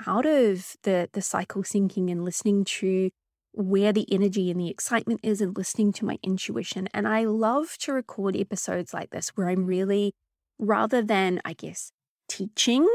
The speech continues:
about cycle syncing or launching or strategy or anything like that,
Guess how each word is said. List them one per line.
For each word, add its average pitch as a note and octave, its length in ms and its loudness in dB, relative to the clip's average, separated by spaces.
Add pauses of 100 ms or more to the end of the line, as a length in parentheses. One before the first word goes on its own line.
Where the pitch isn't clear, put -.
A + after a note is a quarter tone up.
(140)
about G3 460 2
cycle F#3+ 360 0
syncing G3 520 2
or F3 160 2
launching G3 640 4
or F3 160 -2
strategy G#3 600 2
or F3+ 220 2
anything G3 380 0
like F#3 280 -4
that, G#3+ 280 0